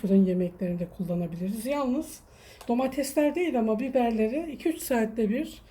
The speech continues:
şöyle bir silkelememiz gerekiyor ki tane tane kuruyabilsin bu şekilde. Bunları hareketlendirmeliyiz.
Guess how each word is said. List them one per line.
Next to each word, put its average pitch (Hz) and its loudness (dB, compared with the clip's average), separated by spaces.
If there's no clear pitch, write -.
şöyle 247 2
bir 247 0
silkelememiz 214 4
gerekiyor 233 0
ki 302 -4
tane 262 4
tane 220 4
kuruyabilsin 214 2
bu 220 -8
şekilde. 208 2
Bunları 220 4
hareketlendirmeliyiz. 208 2